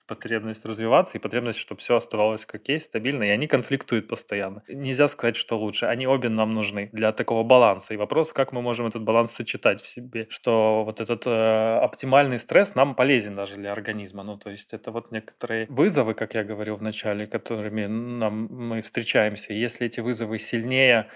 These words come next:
ну, моих, э, возможностей, что я могу п-, сломаться, э, эмоционально сломаться или как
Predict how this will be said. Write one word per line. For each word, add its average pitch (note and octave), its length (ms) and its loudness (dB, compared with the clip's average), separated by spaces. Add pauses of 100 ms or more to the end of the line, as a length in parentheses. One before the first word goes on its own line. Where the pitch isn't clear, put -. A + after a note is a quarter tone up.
(400)
ну, A#2+ 120 -2
моих, G#2+ 400 -2
э, A#2 200 0
возможностей, A#2 1000 0
что - 180 -2
я G#2+ 60 0
могу A2 260 -2
п-, - 160 -16
сломаться, A#2 640 0
э, A2+ 260 0
эмоционально A2+ 640 0
сломаться A2 640 -2
или G#2 280 -10
как - 320 -10